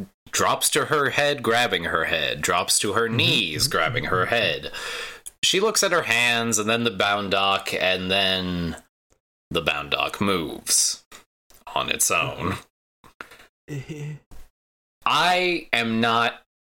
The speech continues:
Speaker 1: kidding when I say
Speaker 2: Uh-huh.
Speaker 1: that this is legitimately one of the scarier things I've seen in Gundam.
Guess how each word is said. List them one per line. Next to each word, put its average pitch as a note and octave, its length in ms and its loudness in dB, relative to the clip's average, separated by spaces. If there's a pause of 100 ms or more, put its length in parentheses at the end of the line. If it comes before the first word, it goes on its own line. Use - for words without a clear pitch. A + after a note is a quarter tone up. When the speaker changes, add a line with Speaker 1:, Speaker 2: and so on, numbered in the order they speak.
(100)
Speaker 1:
kidding C3 800 0
when G#2 220 2
I G#2+ 160 2
say G#2 640 2
Speaker 2:
Uh-huh. A2+ 80 -6
Speaker 1:
that G2+ 320 0
this G#2+ 500 0
is G#2+ 540 0
legitimately G#2 1120 0
one A#2 380 0
of C#3 220 -2
the B2+ 100 0
scarier D#3 840 2
things F#2+ 480 0
I've B2 200 2
seen E2 400 0
in A#2 160 0
Gundam. B2 540 0